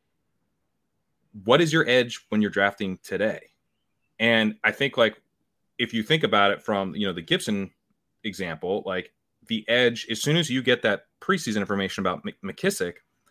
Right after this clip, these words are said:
as a Gibson bull, prior to that information,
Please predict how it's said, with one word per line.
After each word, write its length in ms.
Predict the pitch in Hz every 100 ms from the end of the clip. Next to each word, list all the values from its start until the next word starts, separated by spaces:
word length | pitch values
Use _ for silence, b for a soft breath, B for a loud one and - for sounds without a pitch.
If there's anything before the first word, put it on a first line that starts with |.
| _ _ _ _ _ _
as 160 | 117 113
a 260 | 104 101 - _ _ - 107
Gibson 720 | 123 139 - 135 107 104 101 _ _ _ _ _ _ -
bull, 440 | 160 90 101 - _ _ _ _ _ _ _ _ _ _ _ _ _
prior 380 | - 123 147
to 140 | 143 143
that 140 | 127
information, 640 | 117 113 127 160 123 87